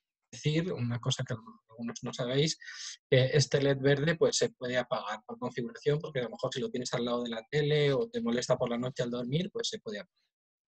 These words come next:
Personalmente, a mí me gusta que esté encendido y que esté verde fijo, porque eso significa que todo va bien, que hay internet y que la vida es bella y el cielo.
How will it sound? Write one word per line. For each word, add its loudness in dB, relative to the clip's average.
Personalmente, 6
a 8
mí 8
me 10
gusta 8
que 6
esté 4
encendido 4
y 2
que -2
esté -2
verde 0
fijo, -2
porque -8
eso -8
significa 0
que 0
todo 2
va -4
bien, 0
que -4
hay -4
internet -4
y -14
que -6
la -8
vida -6
es -6
bella -4
y -2
el -8
cielo. -12